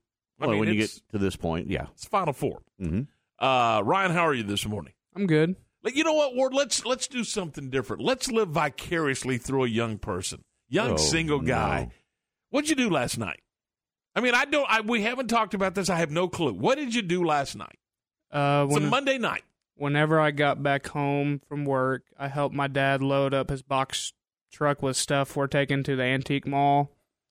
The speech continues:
Speaker 3: And then I not much after that.
Speaker 1: Boy, you're out there.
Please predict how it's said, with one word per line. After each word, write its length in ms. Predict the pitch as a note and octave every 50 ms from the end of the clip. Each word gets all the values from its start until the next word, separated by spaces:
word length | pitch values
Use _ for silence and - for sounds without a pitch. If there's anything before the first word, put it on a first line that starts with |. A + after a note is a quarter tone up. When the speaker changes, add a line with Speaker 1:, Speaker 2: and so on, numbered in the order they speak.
| _ _ _ _ _ _ _ _ _
Speaker 3:
And 120 | - A#2+ B2
then 100 | A#2+ A#2+
I 300 | A#2 A#2 A#2 A2+ A2+ A#2+ - _ _ _ _ _ _ _ _ _ _ _ _ C3+ C3+
not 200 | C#3 C#3+ D3 D#3
much 280 | D#3 D#3 D#3 C#3+ - -
after 240 | D#3 C3+ - C#3+ C3+
that. 580 | C#3 C3+ C3+ B2+ B2+ B2+ - C#3 - - -
Speaker 1:
Boy, 140 | - G#3+ G3+
you're 240 | F#3 F3+ G#3 G3 F3
out 240 | D3+ D3+ D3 - -
there. 220 | C#3 B2 A#2+ -